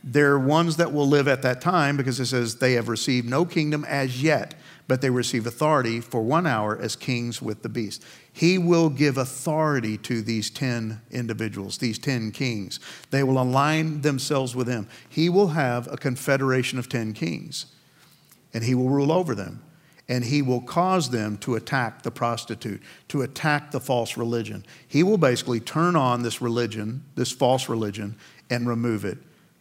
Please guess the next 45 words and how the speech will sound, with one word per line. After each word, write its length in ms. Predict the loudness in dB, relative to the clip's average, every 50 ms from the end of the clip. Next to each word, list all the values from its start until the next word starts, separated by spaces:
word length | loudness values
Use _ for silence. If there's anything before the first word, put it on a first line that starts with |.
| _ _ 0
They'll 160 | 0 2 4
hate 220 | 4 2 2 2
the 80 | 2 2
harlot, 440 | 4 4 4 6 4 2 2 0 -6 -16 -20 -14 -6
make 180 | -2 -2 0 0
her 80 | 0
desolate, 680 | 2 4 4 4 2 2 2 0 0 0 -2 -8 -10 -4
naked, 500 | 0 2 2 2 4 2 0 0 0 -2
eat 120 | -2 0
her 80 | 0 0
flesh, 400 | 0 2 2 2 2 2 -2 -6 -10 -6
and 180 | -6 -4 0
burn 180 | 0 2 2 2
her 80 | 0
with 160 | 0 -2 -4 -2
fire. 320 | 0 0 0 0 -2 -4
Basically, 540 | -2 -2 0 0 0 0 -2 0 -2 -2 -2 -6 -18 -20 -20 -20 _ _ _ _ -10
uh, 80 | -10 -10 -10 -12 -12 -12 -12 -18 _ _ _ _ -2
eliminate 480 | 0 0 0 0 -2 -4 -4 -6 -8
her. 140 | -10 -12 -14 -16 _ _ -10
Why? 400 | -4 -2 0 0 0 0 -2 -2 -4 -8 -18 -20 -8
He 200 | 0 2 4 4
wants 340 | 4 4 2 2 0 -2 -2
all 260 | -2 0 0 0 0
the 120 | 0 -2 -4
focus. 580 | -2 -2 -2 -2 -4 -8 -10 -8 -8 -10 -10 -14 _ _ _ _
He'll 160 | -2 0 0
share 240 | 0 2 2 2 2
his 100 | 2 0
power 300 | -2 0 2 2 2 2
with 160 | 0 -2 -2
no 140 | -2 -2 -2
one. 320 | -2 -2 -2 -4 -4 -6 -10 -14 -20 -20 -20 -10 -2
He'll 140 | -2 -2 -2
sh-, 120 | -2 -4 -2
he'll 140 | 0 0 0
share 260 | 0 0 0 0 2
worship 420 | 2 2 2 2 2 0 -2 -2 -2
with 140 | -4 -2
no 100 | -2 -2
one. 320 | -2 -2 -2 0 -2 -2 -4 -8 -14 -18 -8
He 260 | 0 2 4 4 4
wants 340 | 4 2 2 2 0 -2 -4
to 100 | -6 -4
be 460 | -2 0 2 2 2 0 -2 -4 -8